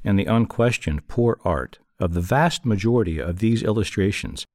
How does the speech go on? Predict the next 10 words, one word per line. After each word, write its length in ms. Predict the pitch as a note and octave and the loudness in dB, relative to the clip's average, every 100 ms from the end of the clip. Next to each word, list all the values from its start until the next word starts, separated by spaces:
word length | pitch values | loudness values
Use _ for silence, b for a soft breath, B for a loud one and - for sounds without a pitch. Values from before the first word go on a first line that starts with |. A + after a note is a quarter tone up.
| _ _ | _ _
bear 180 | F#2+ G#2 | 2 2
testimony 760 | - A#2+ - F2 D#2+ C#2+ D2+ - - | 2 0 0 -2 -2 -4 -8 -12 -4
to 120 | A2 | 0
the 120 | A2 | 4
universality 1000 | C#3 D#3+ C#3 C#3 - A2+ G#2 E2 C#2 E2+ | 4 4 4 2 2 2 2 2 -2 -4
of 160 | F#2 | 0
Masonic 500 | G2 F2+ B2 C3+ C#3 | 0 0 2 2 0
thought 400 | - G2+ - - - _ _ _ | -4 -6 -6 -10 -20 _ _ _
in 220 | - F2+ - | -2 -2 -2
all 460 | D3 A#2 B1+ E2 | -2 0 -2 -8